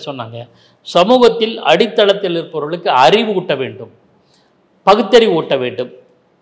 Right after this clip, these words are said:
கல்வி ஊட்ட வேண்டும், பொருளாதார ரீதியில் அவர்கள் மேலே வர வேண்டும்,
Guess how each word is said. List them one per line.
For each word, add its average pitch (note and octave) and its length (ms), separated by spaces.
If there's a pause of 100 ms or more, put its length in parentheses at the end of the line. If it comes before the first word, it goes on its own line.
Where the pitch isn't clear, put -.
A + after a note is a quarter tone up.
கல்வி A#3 380
ஊட்ட E3+ 280
வேண்டும், A#2+ 380 (420)
பொருளாதார A3+ 760
ரீதியில் G3 400
அவர்கள் G3+ 360
மேலே F#3 340
வர C3+ 220
வேண்டும், A#2 420